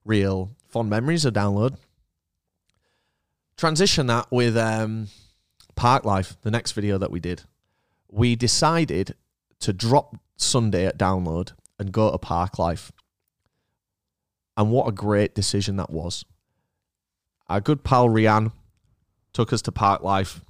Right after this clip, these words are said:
um, in the car from Download. And, wait, did she? No, something like that. And, um, and you know what? We could have had a day watching Slipknot and showing you the same old shit at Donington Park,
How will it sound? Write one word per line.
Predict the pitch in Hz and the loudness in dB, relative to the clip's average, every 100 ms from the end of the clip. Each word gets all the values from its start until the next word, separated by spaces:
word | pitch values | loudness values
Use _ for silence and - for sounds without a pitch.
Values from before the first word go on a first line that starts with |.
| - _ _ _ _ _ _ _ _ - | -20 _ _ _ _ _ _ _ _ -4
um, | 92 92 92 - | -2 -2 -2 -2
in | |
the | 110 | -4
car | - 95 90 92 - | -2 -2 -2 -4 -10
from | - 98 | -12 -6
Download. | 104 98 92 92 92 - _ _ _ _ _ _ _ - - 107 | 0 0 0 -4 -6 -12 _ _ _ _ _ _ _ -20 -6 2
And, | 107 104 101 95 - _ _ _ _ _ _ _ _ _ - | 6 6 2 -2 -8 _ _ _ _ _ _ _ _ _ -2
wait, | 117 - | -2 0
did | 120 | -2
she? | - 180 - - | -2 -6 -10 0
No, | 131 120 - | 4 4 2
something | - 151 117 90 | -2 0 2 0
like | 73 | 0
that. | 73 - - - - | -2 -4 -16 -10 0
And, | 117 120 120 120 | 4 6 4 6
um, | 117 117 113 113 107 _ _ _ _ _ _ | 6 6 4 2 -2 _ _ _ _ _ _
and | 123 120 | -8 -4
you | 143 | 0
know | 151 | 0
what? | 101 113 _ _ _ _ _ _ | 0 -4 _ _ _ _ _ _
We | 131 127 | -12 -6
could | - 180 | 0 2
have | 160 | 4
had | 139 | 4
a | 120 | 2
day | 113 107 | 2 2
watching | 117 - 117 | 0 0 -2
Slipknot | - 123 - 98 - | 0 -2 -2 -6 -6
and | 107 | -6
showing | - 110 107 | -2 -2 0
you | 107 | -2
the | 104 | -2
same | 113 110 107 | 0 0 0
old | 107 | -2
shit | - 110 - | -2 -6 -6
at | |
Donington | - 104 101 107 | -4 -2 -2 -2
Park, | 104 92 92 | 0 0 0